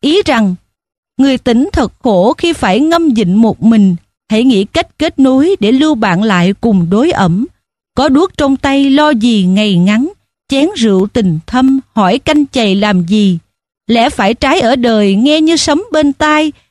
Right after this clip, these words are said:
thái bình hay loạn ly hễ say là quên hết. Cần gì cứ say mềm ở chốn sơn trung là tốt, kiếp phù sinh ngàn ngày đầm đìa được mấy ngày.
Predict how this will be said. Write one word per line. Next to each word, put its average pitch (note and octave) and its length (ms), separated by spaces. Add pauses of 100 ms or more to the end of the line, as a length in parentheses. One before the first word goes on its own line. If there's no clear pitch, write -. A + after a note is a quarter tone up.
(180)
thái D#4 160
bình A3 300
hay D4 240
loạn G3+ 380
ly D4 440
hễ G3+ 220
say D#4 340
là A3 160
quên B3 340
hết. C#4+ 280 (560)
Cần B3+ 320
gì A#3+ 260
cứ F#4+ 160
say E4+ 240
mềm B3 320
ở F3+ 100 (100)
chốn D4+ 220
sơn D#4+ 340
trung E4 300
là A3+ 220
tốt, D4+ 420 (480)
kiếp F#4 160 (140)
phù G#3+ 220
sinh C4+ 400
ngàn G3 300
ngày F#3+ 420
đầm F#3+ 360
đìa G3 280
được F#3+ 340
mấy B3+ 280 (100)
ngày. G3+ 300